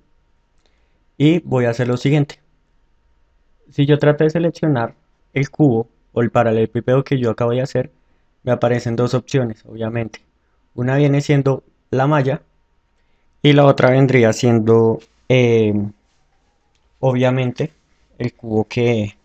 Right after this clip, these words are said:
del cual saqué la malla. ¿Listo? Entonces,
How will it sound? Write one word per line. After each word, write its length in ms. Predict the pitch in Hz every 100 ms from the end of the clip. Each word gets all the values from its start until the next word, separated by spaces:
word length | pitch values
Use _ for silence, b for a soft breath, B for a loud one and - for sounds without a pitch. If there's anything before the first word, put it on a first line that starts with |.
| _
del 180 | 143 143
cual 200 | 139 113
saqué 560 | - - 120 113 113 - _ _ _ _ _ _ _ _ _
la 120 | 110
malla. 320 | 120 135 - - _ _
¿Listo? 400 | 110 110 - 208 _ _ _ _ _ _ _ _ _ _ _ _ _ _ _ _
Entonces, 560 | - 120 113 123 -